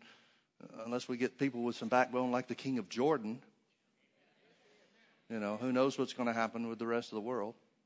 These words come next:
at least for the next several years. But don't be concerned about that. Don't worry about what's happening. It's terrible, and we need to pray, and we need to take whatever action is appropriate and stuff like that. But don't let it rock your world, because there's coming a time where God's gonna wipe out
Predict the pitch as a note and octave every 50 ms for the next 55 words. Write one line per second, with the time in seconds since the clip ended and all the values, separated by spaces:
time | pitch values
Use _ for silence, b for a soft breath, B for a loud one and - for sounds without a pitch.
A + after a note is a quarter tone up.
0 | _ _ - A#2+ A#2+ - - A#2 A#2 A#2 A#2 A2+ - - A2+ G2+ G#2 G2+ G#2 A2+
1 | B2 A#2+ A2 - - _ _ _ _ _ _ _ _ _ _ _ _ _ _ _
2 | _ _ _ _ _ _ _ _ _ _ _ _ _ _ _ _ _ _ _ -
3 | - - - C#3 D3 D#3 F#3+ G3+ G#3 A3+ G#3+ G#3+ G3 F3 - F#3 D#3 C#3 B2 G2+
4 | G2 F#2+ F#2 - F2+ F#2 F2+ - D3 - - _ _ _ _ _ _ _ _ _
5 | _ _ _ _ - - C#3 E3 F#3 E3+ F3 F3 F3 F3 E3+ E3+ F3 E3+ D3+ F3
6 | E3+ - D#3+ C#3+ B2+ A2 A2+ A#2+ B2+ C#3 C#3+ - - E3 D#3+ D#3 D3+ D3+ D#3+ D#3
7 | D3 C#3 C3+ C3+ C#3+ D3 C#3+ - - C#3+ C#3+ C#3+ C#3+ C#3 C3 B2+ C3 C3+ C3+ C3
8 | A#2+ A#2 - - - D3 C#3 - D3 C3+ C#3 A#2+ C3 C3 C3 C3+ C3 - - C3+
9 | B2 A#2+ A#2+ - - C3 B2 B2+ C3 C3 A#2 A#2 - - B2 - B2+ A#2 A#2 -
10 | G#2+ G#2 G#2+ - A#2+ B2 A#2 D3 F3 E3 D#3 D3+ D#3 D#3+ E3 D#3 B B B B
11 | B B B G#2 A#2+ B2 C#3+ D#3 - - D#3+ E3 E3+ D#3 D3 C#3 A#2+ G#2+ G2 F#2
12 | G2+ A#2 - - _ _ _ _ _ _ _ _ _ _ _ C#3+ C#3+ D3+ D#3 D3
13 | C#3 D3 C#3 - - G3 G#3+ A#3 A3 G3 E3+ - - D#3 D3 D3+ D3+ D3+ D3+ C#3+
14 | D#3 E3 F#3+ G3 F3+ - D#3+ C#3+ C3 C#3 C#3 C#3 C#3 C#3+ D#3+ D3+ D3 C#3+